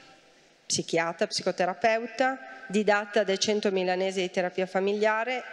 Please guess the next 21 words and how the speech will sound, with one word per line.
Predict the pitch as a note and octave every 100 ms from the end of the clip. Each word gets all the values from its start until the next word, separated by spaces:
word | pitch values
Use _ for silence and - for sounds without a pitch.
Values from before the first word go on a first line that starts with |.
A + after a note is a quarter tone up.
| -
e |
direttore | G3 G3+ G3+ - G3+ G3+
delle | F#3
sedi | F#3 - F#3+ F#3 G3 - - - - - - - - -
di | - F3 F3+ E3+ -
terapia | F#3+ F#3 G3
familiare | F#3 F#3+ F#3+ F#3+ F#3 F#3+
di | F3+
Padova | F#3 E3+ F3
e | F3
Trieste. | - E3+ D#3+ D#3 - - E3 - - - - _ - - _
Quindi | - G3 G3 F#3 E3+
entriamo | A3+ A3 G#3 G3 G#3+ G3+ F#3+ F#3+ - -
in | F3+
famiglia. | - D#3+ D3+ D3+ D#3+ E3+ - - -
Mm? | G#3+ A3 - - - - - - _ - -
Quindi | G#3 G3
invito | G3 G3 G3
il | F#3+
dottor | F3 F3 E3+
Mosconi. | F#3 G3+ - B3 B3+ C#4 D4+